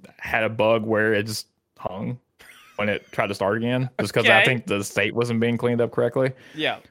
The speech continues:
Speaker 1: But I joined that du-, I joined that s-, Discord server and I brought it up. Uh, the f-, shit, they fixed it fucking three hours later.
Speaker 2: Wow.
Speaker 1: Yeah, I was like, "Damn, this is, <laughs> I like this." <laughs>
Speaker 2: Wow, that's impressive.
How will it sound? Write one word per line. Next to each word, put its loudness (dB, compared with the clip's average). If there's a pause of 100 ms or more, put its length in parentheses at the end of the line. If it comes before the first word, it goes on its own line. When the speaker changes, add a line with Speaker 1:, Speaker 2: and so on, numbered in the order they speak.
Speaker 1:
But 2
I 0
joined 4
that 4
du-, 2
I 2
joined 2
that 4
s-, -12
Discord -2
server -4
and -4
I 2
brought 2
it 2
up. 4 (260)
Uh, 2 (200)
the -4
f-, -10 (180)
shit, -4
they 0
fixed -2
it -4
fucking -4
three 0
hours 2
later. -2 (440)
Speaker 2:
Wow. 2 (760)
Speaker 1:
Yeah, 6
I 6
was 4
like, 4
"Damn, 4
this 4
is, -6
<laughs> 0
I 6
like 4
this." -4
<laughs> -18 (880)
Speaker 2:
Wow, -2
that's -2
impressive. -6